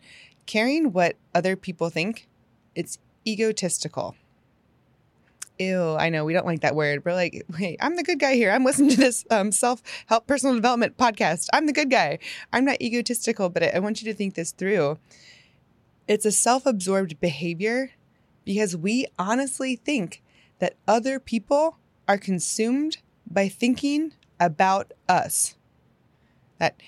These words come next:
Kim is seriously still stewing over the fact that you went to happy hour last week. That Jonathan is scheming to get you fired because, uh, you went to your kid's baseball game. Right? And,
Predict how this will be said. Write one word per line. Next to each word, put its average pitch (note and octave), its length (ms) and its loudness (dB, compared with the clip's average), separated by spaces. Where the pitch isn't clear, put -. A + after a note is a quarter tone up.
Kim G#3 360 -2
is D#3+ 220 -2
seriously G#3+ 440 -2
still A3 420 0
stewing G#3 480 0
over D#3+ 160 -2
the E3+ 120 -4
fact E3 280 -2
that D#3+ 180 0
you F3+ 120 -4
went F#3 180 -6
to G3 80 -2
happy E3+ 320 -4
hour D3 200 -4
last C#3+ 300 -6
week. - 320 -14
That F3 220 -2
Jonathan F3+ 560 -2
is D#3+ 180 -2
scheming G3 440 0
to F3 80 -2
get E3+ 140 -2
you F#3 100 0
fired E3+ 460 -2
because, D#3+ 400 -4
uh, E3 40 -4
you F3+ 180 -4
went E3 160 -4
to F3 80 -6
your E3 80 -6
kid's D#3 240 -6
baseball C#3+ 380 -6
game. C3 280 -6
Right? F3+ 240 -4
And, F3+ 160 -4